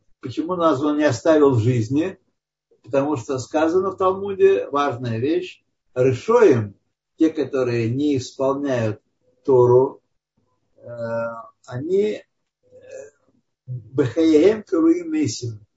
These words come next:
А и при жизни они, вообще у них сердце бьется, кровь течет, органы работают, но они называются уже мёртвыми, они мертвы. Процесс умирания начался до родов ещё их. Ещё они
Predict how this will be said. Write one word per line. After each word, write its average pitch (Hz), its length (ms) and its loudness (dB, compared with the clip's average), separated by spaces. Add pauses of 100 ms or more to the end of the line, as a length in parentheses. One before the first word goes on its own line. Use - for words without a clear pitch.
(460)
А 151 100 0
и 190 180 0
при 156 220 6
жизни 180 480 -2
они, 120 300 -2
вообще 147 260 -8
у 175 60 -2
них 170 340 -4 (300)
сердце 165 540 2
бьется, 139 540 0
кровь 165 380 0
течет, 131 520 -2
органы 135 480 -2
работают, 190 720 4 (560)
но 139 140 -2
они 180 200 -4
называются 165 600 -2
уже 147 200 -2
мёртвыми, 117 600 -2
они 139 180 -8
мертвы. 156 720 -2 (420)
Процесс 131 560 0 (340)
умирания 180 800 2
начался 151 680 -2 (280)
до 190 420 8
родов 143 460 6
ещё 113 340 -10
их. 101 240 -8
Ещё 127 200 -8
они 151 260 -6